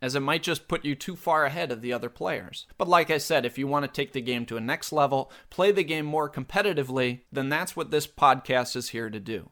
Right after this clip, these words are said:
So this series of podcasts goes on the assumption that I'm qualified to give you enough strategy to tell you how to win. Well, I'm not the greatest Caelus player out there, but I have played the game almost two hundred times.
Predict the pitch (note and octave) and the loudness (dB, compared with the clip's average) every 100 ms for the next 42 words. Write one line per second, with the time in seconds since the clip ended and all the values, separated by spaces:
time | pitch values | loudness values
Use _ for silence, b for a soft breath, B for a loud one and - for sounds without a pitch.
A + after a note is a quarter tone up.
0 | _ - F#3+ A3+ A3+ A3+ G#3+ F3+ D#3+ - | _ 0 6 6 6 2 2 2 0 2
1 | E3 E3 C#3 D3+ C#3+ C#3 C3 - - C#3+ | 4 4 0 2 2 2 -4 -10 -14 0
2 | D3+ D#3+ C#3+ D#3 C#3+ C#3 C3+ - E3 D3+ | 4 4 2 2 2 2 2 2 0 0
3 | D3+ C#3 B2+ C#3+ D#3+ - D#3+ E3 - D3 | -4 -2 2 2 2 4 6 6 6 4
4 | D3 C3 B2+ B2+ C3 F#3 G#3 C#3+ A#2+ A#2+ | 4 2 -6 -8 4 4 4 2 2 0
5 | A#2 - B2+ A#2+ A#2 A2+ A#2 A#2 - B2+ | -4 0 2 2 0 -6 -8 -8 0 0
6 | B2+ A#2+ B2 A#2 A2+ C#3 B2 F#2+ - C3 | 2 -2 -2 -2 -2 -2 -2 -6 -10 0
7 | C3+ C#3 F3 F#3+ G3 D3+ C3 C3 D#3 D3 | 2 4 2 2 0 -2 -4 0 2 2
8 | C#3 - _ - C3+ B2 - - B2+ A#2 | -2 -10 _ -2 0 0 -4 -4 0 2
9 | G2+ A#2 - G2+ A2+ B B B B - | 0 -2 -4 -8 -8 B B B B -12
10 | B2+ C#3 C#3 C#3+ F3 G3+ - G3+ F#3 D#3+ | 4 6 6 6 2 2 0 0 0 0
11 | C#3 D3+ C#3+ C#3 C#3 C3 - - F#3+ E3+ | 0 0 2 0 0 -2 -4 -4 -2 0
12 | D#3 D3+ C#3 B2+ C#3 A#2+ A2 G2+ - | -2 0 0 0 -2 -2 -4 -10 -16